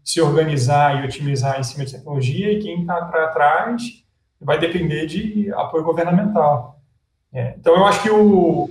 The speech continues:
o, o principal erro, assim, dos advisors e de, dos gestores é achar que a tecnologia não tem impacto. Tem muito impacto. E achar que a tecnologia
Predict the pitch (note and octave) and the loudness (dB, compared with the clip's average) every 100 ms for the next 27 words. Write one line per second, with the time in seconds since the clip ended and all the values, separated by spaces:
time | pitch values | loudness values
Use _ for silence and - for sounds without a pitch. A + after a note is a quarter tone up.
0 | E3 D#3 - - - - - F#3 F#3 F3+ | -4 -4 -4 -12 -20 -20 -12 -8 -4 -2
1 | - G#3+ G#3 G3+ G#3+ F#3 - F3+ F3 E3 | 2 2 4 4 4 2 2 2 0 0
2 | D3+ C#3 D3+ B2+ D3+ E3 F#3 D3 C#3+ B2+ | -2 -2 -2 2 2 4 2 0 -2 -4
3 | D3+ D#3+ D#3 D3 C#3+ C#3+ C#3+ A#2+ - D3+ | -4 -6 -8 -10 -8 -6 -6 -6 -6 -2
4 | F#3+ G#3 C#3 - - _ _ _ - F3 | 0 0 -2 -6 -12 _ _ _ -2 0
5 | - - E3+ F3+ F3 F#3 F#3+ F#3 E3+ D#3+ | 0 0 0 0 0 -4 -4 -2 0 2
6 | F3+ F#3 F3+ E3+ F3+ F3+ - - E3 D#3 | 2 0 -2 -2 0 -2 -4 -8 -4 -2
7 | - - - _ _ _ _ _ _ - | -2 -6 -14 _ _ _ _ _ _ -6
8 | F3+ F3 F3+ G#3 G#3+ - D3+ A#2+ B2 - | 2 6 6 6 6 4 2 -2 -6 -8
9 | - _ D#3 D3+ E3+ E3+ E3+ E3+ E3+ E3 | -14 _ -6 -4 -4 -6 -6 -6 -6 -4
10 | C#3+ E3+ F3 E3+ - - | -4 -2 -2 -2 -6 -12